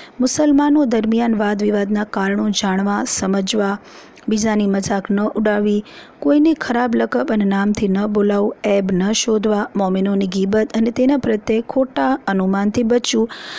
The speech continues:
વગેરે આ સૂરામાં મળી આવે છે.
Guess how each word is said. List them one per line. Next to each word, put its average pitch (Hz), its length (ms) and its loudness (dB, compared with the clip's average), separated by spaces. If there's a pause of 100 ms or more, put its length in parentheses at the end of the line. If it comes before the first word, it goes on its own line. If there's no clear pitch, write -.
(220)
વગેરે 285 500 2
આ 220 200 -2
સૂરામાં 220 720 0
મળી 190 300 2
આવે 196 260 0
છે. 190 260 -2